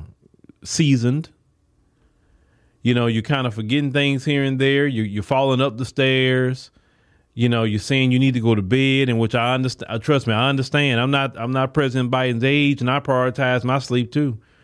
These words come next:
So I can imagine at his age. And what you need to tell him is this. Listen, just do your turn. We're gonna do your turn. We're gonna find somebody else. We're gonna go with somebody younger. Now, Kamala, I think 'cause nobody likes her,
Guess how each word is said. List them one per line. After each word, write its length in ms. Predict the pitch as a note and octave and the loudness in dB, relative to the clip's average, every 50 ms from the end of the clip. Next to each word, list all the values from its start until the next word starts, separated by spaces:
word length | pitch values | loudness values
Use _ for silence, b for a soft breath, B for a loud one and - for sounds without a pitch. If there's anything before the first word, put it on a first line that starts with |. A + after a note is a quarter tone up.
| b b b | b b b
So 100 | b - | b 0
I 120 | A#2 A#2 C3 | 0 0 2
can 140 | C3 D#3 D3 | 0 0 0
imagine 480 | D3 D3+ D3+ D3+ D3+ C#3+ B2+ C3 B2 | 2 2 2 2 2 0 0 0 0
at 100 | A#2+ A#2 | 0 2
his 220 | A#2+ C#3 C3+ A#2 G#2+ | 2 2 2 2 2
age. 460 | G2+ F#2+ F#2 F2+ F2+ F2+ - - _ _ _ _ _ _ _ _ _ _ _ - | 0 0 -2 -4 -6 -8 -12 -18 _ _ _ _ _ _ _ _ _ _ _ -8
And 140 | - A#2 A#2+ | -2 2 2
what 100 | B2 B2 | 2 2
you 80 | C3+ D3 | 2 2
need 180 | D3 C#3 B2+ | 2 2 0
to 60 | B2 - | 0 2
tell 180 | D#3+ D3 C#3 | 2 2 2
him 300 | C3+ C#3 D3+ D#3 D3+ C#3+ | 2 2 2 2 2 0
is 120 | C3+ B2+ B2+ | 0 -2 0
this. 420 | C#3+ D#3+ D3+ A#2 F2+ F2 - - G#2 | 2 2 2 2 0 -2 -8 -12 -6
Listen, 420 | G#2 B2 C#3 C3 - - G2 E2 - _ _ _ _ _ _ _ _ - | -2 0 0 0 -2 -4 -10 -12 -12 _ _ _ _ _ _ _ _ -4
just 280 | B2+ B2+ A2+ G2 G#2 G2+ | -2 -2 -2 -2 -4 0
do 120 | A2+ C3+ | 0 2
your 160 | D3+ D3+ D#3 | 2 2 0
turn. 440 | D#3 - E3+ D#3+ D3 C#3 C3+ C3 - | 0 0 0 0 0 0 -2 -2 -4
We're 100 | B2 C3 | -2 0
gonna 120 | C3 B2 A2+ | 0 0 0
do 80 | B2 | 0
your 120 | C3+ C#3+ C#3 | 0 0 0
turn. 200 | - D3+ C3+ B2+ | 0 -2 0 0
We're 60 | C#3+ | 2
gonna 140 | C#3+ C#3 B2+ | 0 0 0
find 300 | - D3 C3+ C3 A#2+ A2 | 0 -2 0 0 -2 -2
somebody 460 | - - C3 C#3 C#3+ C#3+ C#3 C3+ C3+ | -2 -2 -2 0 0 0 2 2 2
else. 120 | C3 A#2 | 2 0
We're 80 | A#2 A#2+ | 0 -2
gonna 160 | A#2+ B2 A2+ | -2 -2 -2
go 80 | A#2+ A#2+ | -2 -2
with 100 | A#2 - | -2 -2
somebody 300 | - A2+ A#2 A2 G#2 G2+ | -2 -2 0 0 0 2
younger. 360 | G#2 A#2 B2 A#2+ G2 G2+ F#2+ | 2 0 0 0 0 -2 -2
Now, 140 | F#2+ F#2 A2 | -2 -2 -2
Kamala, 520 | - E3 E3 E3 D3+ C3 A2+ A2 G#2+ G#2 b b b b b b | -2 -2 -2 -2 0 0 0 -2 -2 -4 b b b b b b
I 60 | A2+ | -6
think 120 | A2+ A2+ G#2 | -6 -4 -2
'cause 80 | G2+ | -2
nobody 240 | A2+ B2+ B2 B2 A2+ | 0 0 2 2 2
likes 360 | A2 A2 G#2+ G#2 F#2+ - - | 2 2 0 -2 -4 -6 -10
her, 220 | G2 E2 C#2 - | -12 -12 -12 -14